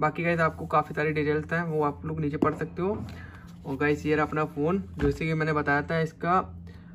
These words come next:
कूल blue color नाम है, ठीक है। र-, रैम की बात करें तो चार जीबी है, storage की बात करें चौंसठ है। और guys, इसका price क्या है वो आपको मैं last में बताता हूँ। So guys, फो-, back से आप लोग देख सकते हो phone कुछ ऐसा देखने को मिलेगा।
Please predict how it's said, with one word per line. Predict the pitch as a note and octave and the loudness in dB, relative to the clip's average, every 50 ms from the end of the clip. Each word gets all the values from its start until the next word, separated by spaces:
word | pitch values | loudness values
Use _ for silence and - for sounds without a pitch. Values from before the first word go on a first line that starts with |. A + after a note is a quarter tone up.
| - - - - - - - | -18 -18 -18 -18 -16 -14 -14
कूल | - - - - - E3+ F3+ G3+ A3 A3 | -14 -12 -12 -8 0 4 6 6 6 6
blue | F#3 E3 E3+ F3 F3 | 4 4 4 4 4
color | E3+ F3+ D#3+ D#3 D#3 D#3+ - - - - | 4 6 4 6 4 2 -2 -6 -14 -10
नाम | C#3 C#3+ C#3 C3+ C#3 C#3+ D3+ D#3 D#3+ | -4 -2 0 2 4 4 4 4 2
है, | E3+ F#3+ G3 F#3 - - - - - - - - - | 0 0 -2 -4 -8 -14 -16 -18 -20 -20 -20 -14 -8
ठीक | - D#3+ D#3+ | -4 0 2
है। | F#3+ F3+ - D3+ C#3 | 2 2 2 0 -2
र-, | C3+ C#3+ - - - | -2 -4 -4 -6 -12
रैम | - - - C#3 C#3+ D3+ D#3+ E3 | -12 -8 -4 -2 0 0 0 0
की | E3+ E3+ | 0 2
बात | E3 D#3+ D#3+ - | 2 2 0 0
करें | D#3+ D#3+ E3 | 0 0 0
तो | D#3+ D#3+ | 0 -2
चार | D3 - D3+ C#3 C#3 D3 C#3+ | -2 0 2 2 2 2 2
जीबी | D3+ D3+ D#3 D#3 E3 | 0 -2 -2 0 0
है, | E3+ E3 D#3 | 0 0 0
storage | D3+ - - C#3+ D3 C#3+ C#3+ | -2 -2 -2 -2 -2 -2 -2
की | - D#3 | -2 -2
बात | D3+ C#3+ C#3 | -2 -2 -2
करें | - D3 D#3 D#3+ | -2 -2 -2 -2
चौंसठ | D#3 - C#3 C3 B2+ - C#3 C3 B2+ | 0 0 0 0 0 -2 -4 -4 -2
है। | C3 B2+ - - - - - - - - - | -4 -6 -6 -10 -16 -18 -18 -18 -16 -6 0
और | D3 D#3 E3+ | 0 2 4
guys, | E3+ E3+ E3+ | 4 2 2
इसका | D#3+ - - E3 | 0 -2 -4 -6
price | D#3+ - - D3 D3 D3+ - | -4 0 0 0 0 0 -2
क्या | - E3 E3 | -2 0 0
है | D#3+ | 0
वो | E3 D#3+ D3+ | 0 0 0
आपको | C#3+ C#3+ - - - | 0 -2 -4 -6 -6
मैं | D3 D3+ D#3 E3 E3+ E3 - - - - - | -2 -2 -2 -2 -2 -4 -8 -10 -12 -6 -4
last | C#3 C3+ C3+ - - | -2 -2 -2 -2 -2
में | E3 D3+ | -2 0
बताता | C#3+ C3 - - - - C3 | 0 -2 -4 -6 -8 -8 -8
हूँ। | B2+ B2 - - - - - - - - _ _ _ - | -10 -10 -12 -14 -16 -16 -16 -18 -20 -20 _ _ _ -4
So | D3+ | 0
guys, | D3+ D#3 D#3+ D3+ C#3+ - - - - - | 2 2 2 2 -2 -8 -12 -16 -8 -6
फो-, | C#3+ D3+ - - - - C3+ | -4 -4 -4 -6 -10 -12 -10
back | B2+ C3+ C#3 D3 D3+ D3 - - | -4 0 0 0 0 -2 -8 -14
से | - - E3 | -8 -4 -4
आप | D#3 D3+ D#3 | -2 -2 -4
लोग | D#3 D3+ | -6 -4
देख | D3+ D3+ D3 | -4 -4 -4
सकते | D#3 D3 - - | -6 -8 -6 -4
हो | D#3+ D3+ | -4 -4
phone | - D3+ D3+ D#3 | -4 -4 -4 -4
कुछ | C#3+ D3 D3 - - - | -6 -8 -10 -10 -8 -6
ऐसा | C#3+ - - - D#3 | -6 -6 -4 -4 -4
देखने | C#3+ D3 C#3+ C#3+ D3 D3 | -2 -2 -2 -2 -2 -6
को | C#3+ D3+ D3 | -4 -4 -4
मिलेगा। | D3 C#3+ C#3+ C#3+ D3+ E3 F#3 | -2 0 0 0 -2 -2 -6